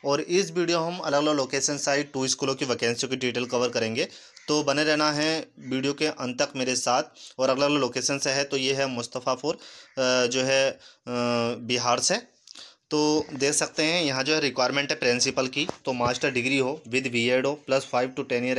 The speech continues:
experience है। From the accredited institute, the similar rules, explain the belong fourteen, convent the with, तो देख सकते हैं कंप्यूटर एप्लीकेशन, एडमिन, एडमिन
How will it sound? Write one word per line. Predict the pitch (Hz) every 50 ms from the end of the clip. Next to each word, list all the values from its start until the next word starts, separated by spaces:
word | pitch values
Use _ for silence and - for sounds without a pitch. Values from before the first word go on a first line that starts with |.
| 120 104
experience | - - - 120 123 127 131 127 131
है। | 127
From | 123 135 139 - - 123 120 120 131
the | 131 131 120
accredited | 117 - 127 127 123 123 117 113 110
institute, | - - 113 127 127 139 156 - - - - - - - - 127
the | 131 131
similar | - 127 127 131 127 131
rules, | 131 139 147 -
explain | - - - _ - 127 123 - 135 135
the | 143 139 127
belong | 120 123 127 135
fourteen, | 151 - - _ - 123 120 117 - - 135 156 - 135
convent | 123 123 120 123 127 135 131
the | 139 151 160 147
with, | 139 147 170 180 - - - - _ -
तो | 117
देख | 120 127 127
सकते | - - - 151
हैं | 160 165
कंप्यूटर | - 135 127 120 135 127 135
एप्लीकेशन, | 131 127 127 139 135 127 135 123 127 - 139 139 - -
एडमिन, | 135 127 131 135 143 147 151 151 151 151 151 - - - - - - - - - -
एडमिन | 135 131 139 143 151 170 175 180 180 180 180 185 175